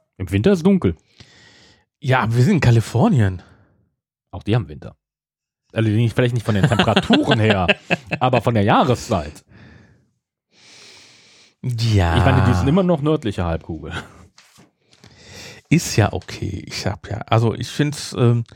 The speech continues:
Speaker 2: vielleicht, ich hab's nur acht gehört. Also vielleicht sind auch mehr, ich hab's nur acht gehört. Also ich hab auch nicht jetzt gegoogelt, wie
Speaker 1: Für,
Speaker 2: viel
Speaker 1: hätte eher für mich eher weniger sein müssen.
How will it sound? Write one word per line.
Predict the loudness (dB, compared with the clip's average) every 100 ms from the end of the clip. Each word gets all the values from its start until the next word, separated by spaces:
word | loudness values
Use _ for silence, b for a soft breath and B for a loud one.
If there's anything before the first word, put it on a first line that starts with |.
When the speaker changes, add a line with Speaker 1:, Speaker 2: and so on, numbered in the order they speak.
| B B B B B _
Speaker 2:
vielleicht, | 2 2 2 -4 -12
ich | -2 -2
hab's | -2 0
nur | 0 0
acht | -2 -4 0
gehört. | 2 4 4 2 -2
Also | 0 0
vielleicht | 0 0
sind | -2 -6
auch | -2
mehr, | 2 4 2 -2
ich | -6
hab's | -6 -6
nur | -6 -6
acht | -6 -2
gehört. | 2 2
Also | 0 -2 -4
ich | -10 -10
hab | -6
auch | -6 -6
nicht | -8 -6 -2 -2 0
jetzt | 0 0
gegoogelt, | -2 0 2 2 0
wie | -8 -16 -8 -4
Speaker 1:
Für, | 0
Speaker 2:
viel | 2 0 -4
Speaker 1:
hätte | -4 -4 0
eher | 0 2
für | 2
mich | 2
eher | 2 2
weniger | 2 2 0
sein | -2 -6
müssen. | -8 -12 -16